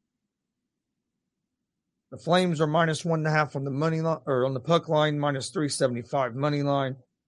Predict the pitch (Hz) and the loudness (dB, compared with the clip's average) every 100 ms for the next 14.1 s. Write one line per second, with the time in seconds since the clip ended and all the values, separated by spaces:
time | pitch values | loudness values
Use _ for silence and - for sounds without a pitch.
0 | _ _ _ _ _ _ 143 156 175 160 | _ _ _ _ _ _ 0 8 10 8
1 | 151 123 - 151 - 160 147 156 165 156 | 4 2 4 2 2 -4 4 4 4 4
2 | 156 151 151 151 147 143 135 - 180 156 | 2 2 0 0 2 2 0 4 4 6
3 | 165 160 147 127 120 - - 170 170 - | 4 4 2 -2 -6 -6 -2 2 0 -2
4 | - - _ _ _ _ _ _ 135 120 | -12 -12 _ _ _ _ _ _ -10 -2
5 | - 180 - 147 - 180 151 151 131 - | 8 8 8 2 6 8 8 4 0 -2
6 | 160 143 135 123 113 - 127 120 131 127 | -2 -4 -2 -2 -4 -4 -6 -6 -8 -12
7 | _ _ _ _ _ 143 180 180 165 160 | _ _ _ _ _ 2 4 6 6 6
8 | 147 127 123 180 190 175 165 175 160 156 | 4 2 -2 0 2 4 6 6 6 4
9 | 151 143 135 - - 165 - 147 - 143 | 4 0 -8 -6 -2 -2 -2 -10 -4 0
10 | 135 127 113 - 143 135 - 131 135 _ | 0 0 -6 -2 -2 -2 -4 -10 -12 _
11 | _ _ _ _ _ _ _ _ _ _ | _ _ _ _ _ _ _ _ _ _
12 | _ _ 127 156 160 165 156 151 156 139 | _ _ 4 6 4 0 0 2 2 0
13 | - 170 160 156 156 143 151 139 123 151 | 0 -2 0 0 0 0 -4 -6 -2 -2
14 | 160 | -2